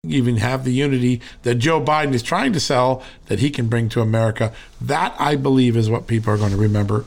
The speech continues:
about last night's speech. All right. Now, we've got two amazing guests. First up, Congressman Scott Perry from the great state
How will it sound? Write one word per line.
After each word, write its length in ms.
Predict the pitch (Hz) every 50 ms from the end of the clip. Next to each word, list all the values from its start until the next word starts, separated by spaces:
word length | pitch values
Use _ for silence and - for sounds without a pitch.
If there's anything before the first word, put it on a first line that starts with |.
| - -
about 420 | 110 104 101 101 98 101 104 113 - - - - - -
last 340 | 98 98 95 101 - - -
night's 400 | 98 95 92 98 - - - - - - - - - -
speech. 340 | - - - 101 - -
All 80 | - 139
right. 220 | 156 143 120 120 - - - - - - - - - -
Now, 240 | 170 156 151 - -
we've 240 | - - 170 175 151
got 320 | 180 170 151 - - -
two 340 | - - 202 208 196 190 -
amazing 420 | - - 147 143 143 135 120 135 120
guests. 380 | 110 95 - - - - - - _ -
First 320 | - - 180 180 - -
up, 180 | 151 147 - -
Congressman 500 | - 139 143 151 147 139 - - 139 120
Scott 460 | 113 - - - 139 139 - - -
Perry 220 | - 151 143 139 131
from 160 | - 139 127
the 80 | 120
great 260 | 117 127 135 147 143 -
state 400 | - - 139 127 135 135 -